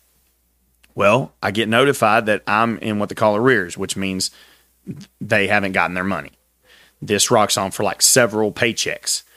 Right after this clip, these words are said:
to the point where now I am in the gonna get a warrant out for my arrest realm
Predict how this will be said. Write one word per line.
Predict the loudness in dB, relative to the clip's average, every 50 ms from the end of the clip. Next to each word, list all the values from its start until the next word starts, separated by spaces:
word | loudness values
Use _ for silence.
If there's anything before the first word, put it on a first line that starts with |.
| _ -20 _ -2
to | 0 0 0
the | 0 0
point | -2 -2 -2 -2 -2 -2
where | -2 -2 0 2
now | 2 2 4 2 2 0 -2 -4 -6 -8 _ _ _ _ _ _
I | -4 -2 0 0 2 2 2 0 0 -2
am | -2 -4 -4 -2
in | -2 -2 0 0 0 0
the | 0 0 2 2 2 2 0 0 0 0 -2 -4 -6 _ _ _ _ -4 -2
gonna | 0 0 0
get | 2 2 2 4
a | 4
warrant | 4 4 6 6 4 4
out | 2 0 -2
for | -4
my | -4 -2 0 0
arrest | 2 4 4 4 2 0 -2
realm | -2 -4 -4 -4 -4 -2 -2 -2 -2 -4